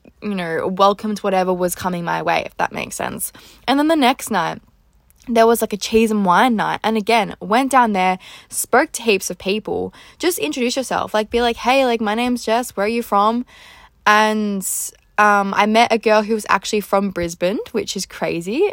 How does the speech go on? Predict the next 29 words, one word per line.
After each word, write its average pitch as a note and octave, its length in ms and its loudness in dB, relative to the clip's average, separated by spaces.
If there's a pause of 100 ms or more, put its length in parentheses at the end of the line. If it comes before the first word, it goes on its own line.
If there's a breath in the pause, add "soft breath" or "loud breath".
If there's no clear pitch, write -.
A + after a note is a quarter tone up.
(120)
If G3 220 -6
you G3+ 60 0
don't G3 160 0
know, F#3 120 0
I F3 300 4
live F3 340 -4
on F3+ 140 0
the F3 80 -4
Gold D#3+ 200 -2
Coast F#3+ 240 -6
now. F#3+ 180 -2
So - 120 -6
she A#3+ 160 -6
was, B3 100 -6
like, B3 100 0
an A#3 160 -2
hour G3+ 160 2
and G3 80 0
a F#3+ 40 -4
half F#3 220 0
away F3 240 0
from F3 200 -8
me, D#3+ 220 -8
or E3+ 160 -4
an E3+ 80 -8
hour, E3+ 460 -2
something F3+ 320 -6
like E3+ 180 -10
that, E3+ 260 2